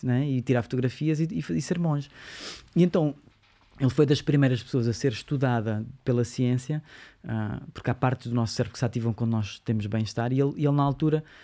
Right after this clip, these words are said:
foi a pessoa até, até então a ter mais, a ter mais, ahm, b-,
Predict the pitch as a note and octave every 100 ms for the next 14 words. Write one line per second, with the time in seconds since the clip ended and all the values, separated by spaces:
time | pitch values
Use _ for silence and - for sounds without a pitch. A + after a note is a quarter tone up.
0 | - - D#3+ D3+ C#3+ - C3+ A#2 B2+ B2
1 | - C3 - B2+ B2+ C3 C3+ - C#3+ C3+
2 | C3 C3 C3 B2+ - - - _ - -
3 | C3 B2+ B2+ B2 B2 A#2+ A#2+ - - B2
4 | A#2 A2+ A2 G#2+ G#2 G2+ G#2+ A2